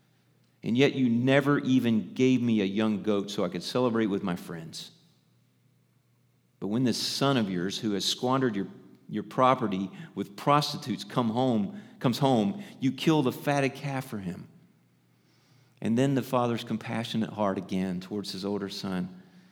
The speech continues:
He says, My son, you are always with me.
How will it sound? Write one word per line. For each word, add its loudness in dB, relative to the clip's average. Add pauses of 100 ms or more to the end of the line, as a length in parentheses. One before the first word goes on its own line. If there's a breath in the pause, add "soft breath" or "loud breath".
(300 soft breath)
He -8
says, -6
My -6
son, -2 (460 loud breath)
you 4
are 6
always 2
with -2
me. -10